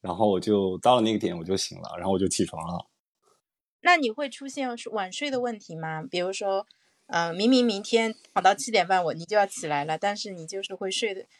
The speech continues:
Speaker 2: 有时候睡晚了怎么办？
Speaker 1: 我，我其实感觉，尤其这几年会越来越感慨，就是，哎呀，似乎是人到中年，这个好像就再也不能熬夜了。就是我觉得到十一点，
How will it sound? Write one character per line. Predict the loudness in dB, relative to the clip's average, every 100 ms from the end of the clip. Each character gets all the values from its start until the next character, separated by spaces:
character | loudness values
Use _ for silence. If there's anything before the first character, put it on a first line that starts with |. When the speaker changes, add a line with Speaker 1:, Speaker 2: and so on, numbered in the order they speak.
| _
Speaker 2:
有 | -8
时 | -4
候 | 0
睡 | 6
晚 | 6 6
了 | 2
怎 | -4
么 | -8
办？ | -6 -6 -8 _ _ _ _ _ _ _ _ _ _ -20 -20 _ _ _ _ _ _ _
Speaker 1:
我， | 6 6 6 -4 -20 2
我 | 6 8
其 | 8 6
实 | 6 4 6 4 -2 _ -20 -20 _ _
感 | 4 4
觉， | 4 6 6
尤 | 6 4
其 | 2
这 | 4 2
几 | 2
年 | -4 -4 -6
会 | -2 0
越 | 4 2
来 | 2 0
越 | -2
感 | -2 -4 -6
慨， | -4 -4 -4
就 | -4 -6
是， | -2 0 -2 -6 _
哎 | -6
呀， | -4
似 | 0 0
乎 | 2 4
是 | 6
人 | 8 8 8
到 | 6
中 | 6 2
年， | 2 0 -2
这 | -8 0
个 | 4 6 6 2 -6
好 | 2 4
像 | 6 4 6
就 | 6 6 6 2
再 | 2 4
也 | 4 2 0 -6 _ _ -20 -20 -20 _ _ _
不 | 2
能 | 2
熬 | 2 2
夜 | 2 2
了。 | 0 -8
就 | -12 -8
是 | -2 0 0
我 | 0 0
觉 | 0
得 |
到 | 0 0
十 | 0 0
一 |
点， | 0 -2